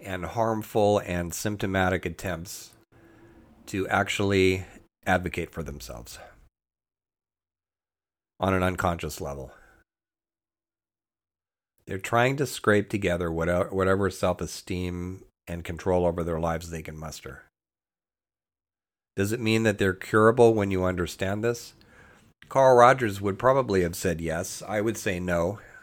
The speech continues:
a firm no. Um, the whole thing of curability, of course, is a medical model way of looking at it. But whether men transform their lives or not is up to them. It's a matter of choice.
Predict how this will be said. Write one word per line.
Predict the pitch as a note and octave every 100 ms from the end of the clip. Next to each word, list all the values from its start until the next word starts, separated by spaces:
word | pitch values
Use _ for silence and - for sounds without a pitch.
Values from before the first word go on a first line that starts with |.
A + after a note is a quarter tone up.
| _ _
a | -
firm | A#2+ A#2 A2
no. | F2+ F2 F2+ G#2 -
Um, | F2+ E2+ E2+ E2 - - _ _ _ _ _ _ _ _
the | G2+
whole | A#2
thing | A#2+ B2 A2
of | F#2
curability, | - A2+ G#2 G2+ G2+ F#2+ F2
of |
course, | - F2+ E2+
is | F2
a | E2+
medical | F2 F2+ F2 F2+
model | E2+ E2+ E2
way | E2
of | D#2+
looking | E2+ F#2 F2
at | D#2+ D#2+
it. | D#2 -
But | G2
whether | A#2 A#2+ B2 A#2 G#2+ - - - - -
men | G2+ A2+ A2+
transform | - G#2+ F#2+ - G#2+ G#2+
their | G2+ F#2
lives | F#2 F2+ F#2
or | E2+
not | F#2 F2 E2+
is | F2+ F#2
up | E2 -
to |
them. | D#2+ E2+ D#2
It's | D#2 -
a |
matter | F#2 F#2 F2
of | D2+ -
choice. | E2+ D#2 C#2+ -